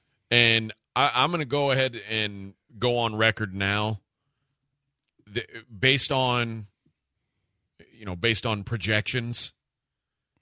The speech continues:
the, the, the qu-, they, they're probably looking at it, their best case scenario would be getting a, uh, Zach Wilson or Justin Fields, and if not, they're probably looking at a, a Trey Lance or Mac Jones.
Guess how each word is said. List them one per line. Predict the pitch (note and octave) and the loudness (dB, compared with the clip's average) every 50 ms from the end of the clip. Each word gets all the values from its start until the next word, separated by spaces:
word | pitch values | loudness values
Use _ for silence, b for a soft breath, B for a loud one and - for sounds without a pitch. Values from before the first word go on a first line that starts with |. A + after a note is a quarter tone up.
| _ _ _ _ _ _ _ _ _ G#2 - - | _ _ _ _ _ _ _ _ _ -20 -10 -6
the, | A#2 A2+ A2 | -6 -6 -6
the, | G2 F#2 G#2+ G#2+ G#2 | -2 0 2 2 2
the | G2+ G#2+ G#2 | 2 0 -2
qu-, | - - B2 A#2+ | -2 0 0 0
they, | A2 G#2+ A2+ A2 G#2+ G#2 G2+ G#2 | 2 2 2 4 2 2 -2 -4
they're | F#2+ A2 G#2+ G#2+ G2+ | -2 0 2 0 0
probably | F#2 - - - A#2+ A#2 A#2+ B2 A2 A#2 A#2 | -2 -6 -4 -2 0 0 0 0 0 0 0
looking | A2 G#2+ A2 A2+ - A2 A2 G#2+ | 0 0 0 -2 0 -2 -4 -2
at | G#2 G2 G2 - - | -2 -2 -4 -4 -8
it, | A2 G#2+ - _ _ _ _ _ _ _ _ | -14 -14 -14 _ _ _ _ _ _ _ _
their | - A#2 A2 G#2 | -4 -2 -2 -2
best | F2 D#2+ A#2 A#2 A2+ - | -2 -2 -2 -2 -2 -4
case | - C3+ B2+ B2 A2+ | -4 -4 -4 -2 -2
scenario | - - B2 B2 A#2+ A#2+ A#2+ B2 A#2+ B2 | -4 -4 -4 -4 -4 -4 -4 -4 -4 -4
would | B2 A#2+ A2 G2 | -4 -6 -6 -4
be | F2+ A2 G2+ | -4 -6 -4
getting | F2 G#2+ G#2+ G#2+ G#2 G#2 G#2 G2 G2 _ _ _ _ _ _ _ _ _ _ _ _ _ _ - | 0 0 2 2 0 -2 -4 -10 -12 _ _ _ _ _ _ _ _ _ _ _ _ _ _ -2
a, | G2+ G2 F#2+ F#2+ F#2+ | 0 2 2 4 2
uh, | F#2 F#2 F#2 | 2 2 0
Zach | F2 E2 G#2+ A2 G#2+ - - | 0 0 0 0 0 0 0
Wilson | G#2 G#2+ G#2+ G#2+ G2 - A2+ G#2+ | 0 0 2 2 0 0 -2 -2
or | G2 | -4
Justin | F2+ D#2+ G2 G#2 G2+ - - G2+ | -4 -2 -2 -2 -2 -2 -4 -6
Fields, | F2+ - - A2 G#2+ A2 A2 A2 A2 A2 - - - _ _ _ _ _ _ _ _ _ _ _ - | -8 -4 -2 0 0 2 0 0 -2 -2 -4 -4 -4 _ _ _ _ _ _ _ _ _ _ _ -6
and | A2+ G#2+ G#2 | -4 -2 -2
if | F#2+ - G2 | -2 -4 -4
not, | G#2 G#2 G#2 G#2+ A2 A2+ - _ _ _ _ _ | -4 -2 -2 0 -2 -2 -4 _ _ _ _ _
they're | G#2 G2 G#2 F#2+ | -4 -2 -2 -2
probably | - - A2 G#2 G#2 G#2 G2+ F#2+ G#2 G#2 G2+ | -2 -2 -2 0 0 0 -2 -2 -2 -2 0
looking | F#2+ G#2 G#2 - G#2+ G2+ G#2 | 0 -2 -2 -2 -4 -4 -2
at | G2 F#2+ - _ _ _ _ _ _ _ - | -4 -4 -6 _ _ _ _ _ _ _ -2
a, | G2+ G2+ G2 - | -2 -2 -2 0
a | - G2+ | -2 -2
Trey | G2 - - - - A#2 A2 G#2+ G#2 | -2 0 0 -2 0 0 0 0 0
Lance | G2 G2 G2 G2 G2+ G#2 G#2+ - - - - - - _ _ - | 0 0 0 0 -2 -2 -4 -4 -4 -4 -4 -4 -6 _ _ -14
or | G2+ G2 F#2+ F#2 | -12 -10 -10 -10
Mac | F#2 G2 G#2 G2+ G2+ F#2+ - - | -8 -4 -2 -2 -2 -2 -4 -6
Jones. | - G2+ G#2 G2+ G2+ G#2 G#2+ G#2+ G#2+ G#2+ - - - | -2 0 0 0 0 0 -2 -2 -4 -4 -4 -4 -4